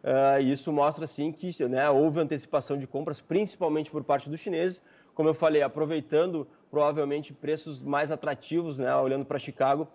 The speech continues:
ah, no início do ano, no início do, né, de dois mil e vinte e um até no final de dois mil e vinte, então aproveitando um patamar mais baixo pra avançar nas compras. Então acho que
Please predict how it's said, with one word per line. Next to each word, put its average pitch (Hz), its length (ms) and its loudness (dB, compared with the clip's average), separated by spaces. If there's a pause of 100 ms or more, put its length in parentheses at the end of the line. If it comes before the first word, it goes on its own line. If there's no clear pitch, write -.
(280)
ah, 139 640 4
no 147 80 2
início 147 260 -2
do 208 100 2
ano, 165 240 2
no 127 60 -6
início 127 260 -10
do, 127 120 -8
né, 117 260 -8
de 110 120 -14
dois 120 140 -4
mil 123 120 -4
e - 20 -6
vinte 143 220 -6
e - 40 -2
um 156 80 0
até 135 180 0
no 127 60 -2
final 127 240 0
de 120 80 -4
dois 123 160 -2
mil 139 120 -2
e 135 40 -4
vinte, 139 340 -2 (340)
então 127 320 2
aproveitando 131 500 0
um 139 60 0
patamar 135 380 0
mais 135 160 -2
baixo 127 240 0
pra 139 140 -2
avançar 139 260 -6
nas 156 120 -6
compras. 113 280 -8
Então 139 160 2
acho 151 160 0
que 180 160 -4